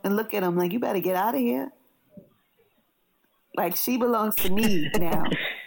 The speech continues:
Speaker 1: And so,
Speaker 2: Yeah.
Speaker 1: you know, thinking about that, those
Speaker 2: Yeah.
Speaker 1: things and the lack of intimacy and the, the things and challenges that you have to deal with, I don't think people even consider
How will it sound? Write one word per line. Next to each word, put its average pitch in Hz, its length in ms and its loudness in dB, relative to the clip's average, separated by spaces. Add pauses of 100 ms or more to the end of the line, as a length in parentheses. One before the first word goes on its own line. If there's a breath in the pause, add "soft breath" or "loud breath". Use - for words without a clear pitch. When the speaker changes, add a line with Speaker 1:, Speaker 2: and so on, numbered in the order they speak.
(220 loud breath)
Speaker 1:
And 208 180 0
so, 202 400 0 (180)
Speaker 2:
Yeah. 147 120 -2
Speaker 1:
you 233 100 2
know, 202 180 0
thinking 262 420 -2
about 202 460 0
that, - 300 -4
those 202 460 0
Speaker 2:
Yeah. 220 40 2
Speaker 1:
things 190 440 2
and 160 120 -2
the 165 80 -2
lack 175 380 0
of 190 100 -4
intimacy 175 840 0
and 156 160 -2
the, 160 200 -2
the 175 80 0
things 175 400 -4
and 160 160 -6
challenges 165 500 -2
that 165 200 -4
you 170 80 -2
have 165 180 -2
to - 60 -14
deal 180 240 0
with, 156 240 0
I 151 180 -6
don't 170 300 -2
think 156 160 -6
people 175 260 -6
even 151 220 -4
consider 156 600 -4